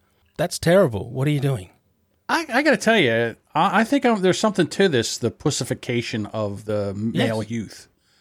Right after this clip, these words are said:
Speaker 2: You know, I
Speaker 1: Yes.
Speaker 2: think we gotta go
Speaker 1: Of
Speaker 2: back to
Speaker 1: course.
Speaker 2: making,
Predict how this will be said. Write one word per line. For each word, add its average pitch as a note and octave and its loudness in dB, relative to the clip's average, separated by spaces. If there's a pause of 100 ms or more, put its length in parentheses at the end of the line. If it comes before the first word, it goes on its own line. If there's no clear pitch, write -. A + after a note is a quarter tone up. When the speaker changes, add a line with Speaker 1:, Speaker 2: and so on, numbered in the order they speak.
(360)
Speaker 2:
You B2+ -4
know, G#3 4
I - 2
Speaker 1:
Yes. C3 -2
Speaker 2:
think - -2
we D#3+ 0
gotta D3+ 4
go C3+ 4
Speaker 1:
Of A#2 0
Speaker 2:
back C3+ 4
to A3 -4
Speaker 1:
course. B2 2
Speaker 2:
making, A#2+ 0